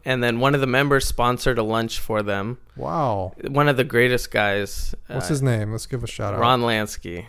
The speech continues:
Speaker 1: Yeah.
Speaker 2: Okay.
Speaker 1: Like Mister Lansky. He's,
Speaker 2: Good
Speaker 1: he's the
Speaker 2: man.
Speaker 1: kind of guy who, you know, he'll just come in on a, in a polo and just have, like, a glass while he's waiting for his next meeting.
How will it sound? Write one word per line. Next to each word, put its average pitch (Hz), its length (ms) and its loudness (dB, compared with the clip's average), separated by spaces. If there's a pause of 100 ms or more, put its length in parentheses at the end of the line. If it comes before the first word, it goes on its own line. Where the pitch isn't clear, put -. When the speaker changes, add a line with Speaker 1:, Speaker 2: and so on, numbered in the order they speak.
Speaker 1:
Yeah. 104 300 -2
Speaker 2:
Okay. 95 240 -4 (540)
Speaker 1:
Like 101 120 -10
Mister 110 280 -6
Lansky. 104 520 -6
He's, 113 460 -8 (220)
Speaker 2:
Good - 60 -20 (380)
Speaker 1:
he's 131 260 4
the - 100 4
Speaker 2:
man. - 80 2
Speaker 1:
kind 165 180 6
of 151 80 0
guy 156 240 8
who, 135 460 2
you 131 120 0
know, 117 60 0
he'll 131 120 0
just 131 240 2
come 127 200 2
in 127 100 2
on 120 180 2
a, - 100 -4
in 139 140 0
a 117 40 -2
polo 139 580 8 (580)
and 117 160 -2
just 107 200 0
have, 123 240 2
like, 110 220 4
a 113 60 -2
glass 110 420 2
while 107 160 2
he's 117 200 -4
waiting 107 360 0
for 117 140 -2
his 107 160 -2
next 110 280 -2
meeting. 110 560 -2